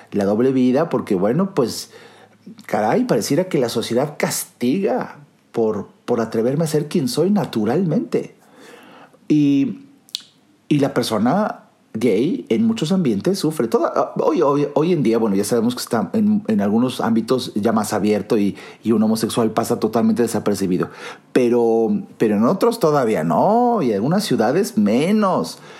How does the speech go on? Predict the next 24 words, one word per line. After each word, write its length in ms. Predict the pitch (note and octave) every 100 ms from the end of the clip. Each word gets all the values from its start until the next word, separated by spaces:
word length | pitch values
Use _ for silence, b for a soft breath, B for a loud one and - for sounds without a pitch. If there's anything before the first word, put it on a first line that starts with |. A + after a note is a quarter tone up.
| B B
Entonces, 720 | G#2+ G2+ B2 A2+ B2 E3 - - -
pues, 160 | B2
por 160 | - D3+
supuesto, 520 | C#3 G#2 - - D3
para 160 | D3+ A2
defender 360 | A2 A2 G#2
hasta 160 | A#2+ C3+
su 100 | A#2
propia 240 | A#2+ C3
vida, 160 | G#2+ A2+
el 80 | C3+
pobre 220 | A2+ C3
tiene 240 | B2+ A#2+
que 40 | B2
estar 200 | A#2+ A#2
actuando, 420 | A2 G#2+ A2 B2+
o 80 | G2+
la 260 | G2 G2 -
pobre 240 | G#2 A2+
tiene 180 | D3+ G#2+
que 80 | C#3
estar 180 | F#2+ G#2+
actua-, 440 | B2 A2 G#2+ A2+
actuando. 760 | A2 G#2+ G#2+ C3 B2 C#3 C#3